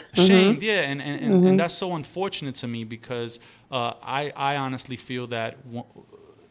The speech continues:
Speaker 2: who am I to judge you? Who am I to say that your life, uh, is, is, is, is in any shape, form, or fashion something to be ashamed of? Uh, I'm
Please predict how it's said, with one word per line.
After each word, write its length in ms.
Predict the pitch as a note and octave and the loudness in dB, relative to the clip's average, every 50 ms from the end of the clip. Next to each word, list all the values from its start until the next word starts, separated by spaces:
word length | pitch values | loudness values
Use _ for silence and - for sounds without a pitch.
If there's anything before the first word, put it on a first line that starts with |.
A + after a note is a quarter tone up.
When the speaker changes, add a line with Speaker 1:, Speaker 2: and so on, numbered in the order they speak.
| _ _ _ _ - - - - | _ _ _ _ -20 -16 -10 -6
Speaker 2:
who 160 | F3+ G3 G3 | -2 -2 0
am 160 | E3+ D3+ C#3+ C#3+ | 0 0 -2 -2
I 440 | D3 D3 C#3 C3+ B2 A2+ A2 G#2+ G#2+ A2 _ _ _ _ _ _ - | -2 -2 -2 -2 -4 -6 -8 -10 -12 -16 _ _ _ _ _ _ -10
to 240 | - - D3 B2+ A#2+ A2 | -8 -6 -6 -6 -8 -8
judge 500 | G2 - A#2+ A#2+ B2 A#2 A2+ G2+ G2 G#2 | -6 -6 -4 -4 -4 -4 -6 -8 -12 -12
you? 300 | A2 B2 B2 A2+ G2+ F#2+ - - | -8 -8 -8 -6 -8 -10 -10 -10
Who 180 | D3+ F3 F#3 | -8 -6 -6
am 160 | E3 D3 C#3 | -6 -6 -4
I 300 | C#3 C3+ C3+ C3+ C3 B2 A#2 - | -4 -4 -4 -4 -6 -6 -8 -10
to 380 | - - A#2 A2 G#2+ G#2+ A2 | -10 -8 -8 -8 -8 -10 -10
say 380 | G#2+ - - - C#3 C3 B2+ B2 | -10 -8 -6 -4 -4 -4 -4 -4
that 360 | A#2+ A2+ G#2+ A2 A2 A2 G#2+ | -6 -6 -8 -8 -10 -12 -8
your 180 | A#2 B2 B2 A#2+ | -6 -6 -6 -4
life, 520 | A#2 A#2 A2+ A2+ A2+ A2 G#2+ - - _ _ _ _ - | -4 -2 -2 -4 -4 -6 -10 -16 -20 _ _ _ _ -14
uh, 320 | - B2 A2 G#2+ G#2 G#2+ - - | -10 -8 -8 -8 -8 -8 -10 -10
is, 240 | - A2+ G#2+ G#2 A2 | -12 -12 -12 -12 -14
is, 240 | - A#2+ A2+ A2 G#2 | -12 -10 -12 -12 -12
is, 360 | - - A#2+ A2 G#2+ - - - _ _ _ _ - | -12 -12 -14 -14 -14 -16 -20 -20 _ _ _ _ -14
is 220 | B2+ C3 A#2 - | -12 -12 -12 -12
in 160 | - C3 B2+ | -10 -8 -6
any 220 | B2+ C3+ C#3 C#3 C3+ | -6 -6 -6 -8 -8
shape, 320 | - - C#3 C3 B2+ _ | -8 -6 -6 -6 -8 _
form, 380 | - _ - C#3 C3 B2+ B2 B2 | -16 _ -12 -10 -10 -10 -10 -10
or 120 | - A#2+ A2 | -10 -12 -12
fashion 540 | - - B2 B2+ C#3 C3+ - - A#2+ A2+ A2+ - - - - | -8 -6 -4 -4 -4 -4 -8 -10 -10 -12 -12 -16 -20 -20 -14
something 400 | - - C#3+ C#3+ C#3 - C#3 C3 | -8 -6 -6 -6 -6 -8 -10 -10
to 100 | - - C3 | -10 -12 -12
be 160 | B2 B2+ A2+ | -10 -10 -10
ashamed 520 | G2+ - - - - D#3 F#3+ F3+ D3 A2+ | -8 -6 -6 -6 -6 -8 -10 -10 -10 -10
of? 260 | G2+ G2 G2 - - - _ - - _ _ - | -10 -12 -12 -14 -18 -20 _ -20 -20 _ _ -12
Uh, 200 | - A2+ A2 A2+ - | -10 -10 -10 -8 -6
I'm 360 | C3 C#3+ E3+ E3+ D#3 C#3 | -4 -2 -2 -2 -4 -4